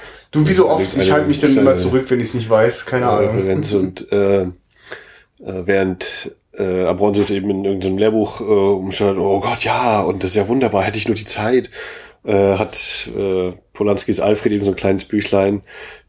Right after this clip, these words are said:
Speaker 2: wie man den anderen verzaubert, so dass er einen liebt, äh, Büchlein in der Hand und das, und da ist er dann auch auf dem Weg durchs Schloss und, äh, Herbert findet die dann und, „Oh, was haben wir denn hier? Aha, Nummer siebzig. Lege den Arm auf die Schulter des,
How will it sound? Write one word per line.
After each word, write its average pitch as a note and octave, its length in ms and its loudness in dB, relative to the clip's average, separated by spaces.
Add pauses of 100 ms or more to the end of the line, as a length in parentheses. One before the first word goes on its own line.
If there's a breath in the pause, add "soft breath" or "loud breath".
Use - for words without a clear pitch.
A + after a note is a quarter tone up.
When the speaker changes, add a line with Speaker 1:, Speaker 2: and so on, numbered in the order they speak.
Speaker 2:
wie F#2+ 120 -4
man F#2 420 -2
den F#2 160 -4
anderen F#2 340 0
verzaubert, F#2 600 0
so F#2 100 -6
dass F2 160 -2
er F#2 80 0
einen F#2 400 -4 (180)
liebt, G2 640 -4
äh, F2 300 0 (160)
Büchlein G2 380 0
in G2+ 60 -2
der G2+ 140 4
Hand A#2 240 -2
und F#2+ 160 -4
das, - 280 -6 (800 loud breath)
und G2 160 -2
da G#2 100 4
ist G2 160 2
er A2 60 4
dann G#2+ 140 2
auch G2+ 140 2
auf G2+ 160 0
dem G2+ 140 0
Weg A2+ 200 2
durchs G#2 180 0
Schloss B2 320 0
und, G2+ 280 0
äh, F#2+ 200 0
Herbert G#2 280 0
findet B2 240 -2
die A#2 60 -2
dann A#2 180 0
und, A2+ 140 -6
„Oh, D#3 200 -2
was D3 120 -6
haben D3 100 0
wir C3+ 80 0
denn C3+ 80 -2
hier? F2 360 -4
Aha, G2 360 -4
Nummer B2 200 2
siebzig. - 520 -4
Lege C#3 180 2
den C3+ 200 0
Arm F3 360 -2
auf C#3 140 -6
die A#2+ 100 -6
Schulter D#3+ 380 0
des, - 300 -6